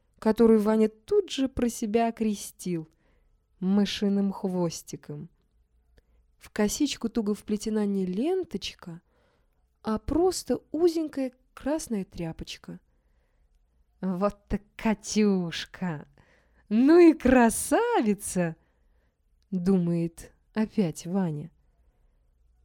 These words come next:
«Ваня, ты здесь?» Раздаётся вдруг над его головой сердитый голос мамы. «Марш в детскую!» «Видел!»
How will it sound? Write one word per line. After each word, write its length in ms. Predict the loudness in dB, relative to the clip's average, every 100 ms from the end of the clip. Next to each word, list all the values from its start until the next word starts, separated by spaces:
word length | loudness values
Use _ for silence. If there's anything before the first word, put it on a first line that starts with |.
| _
«Ваня, 720 | -2 6 8 8 6 6 6 2 _ _ _ _ _ _ _ _ _ _ _ _
ты 180 | 8 8
здесь?» 720 | 6 6 8 8 6 -4 -14 _ _ _ _ _ _ _ _ _ _ _
Раздаётся 840 | 4 4 6 4 6 4 2 2 0
вдруг 440 | 0 -2 -2 0
над 160 | -2 0
его 280 | 2 4
головой 460 | 4 4 4 6 6
сердитый 800 | 4 2 2 2 0 0 2 -2
голос 500 | 0 -2 -2 -4 -6
мамы. 420 | -6 -6 -8 -12 _ _ _ _ _ _ _ -2
«Марш 720 | 4 6 8 8 4 -4 -8
в 100 | -8
детскую!» 800 | 0 2 2 -2 -8 -6 -6 -8 _ _ _ _ _ _ _ _ _ _ _ _ _
«Видел!» 640 | -18 -8 -2 -2 -2 -4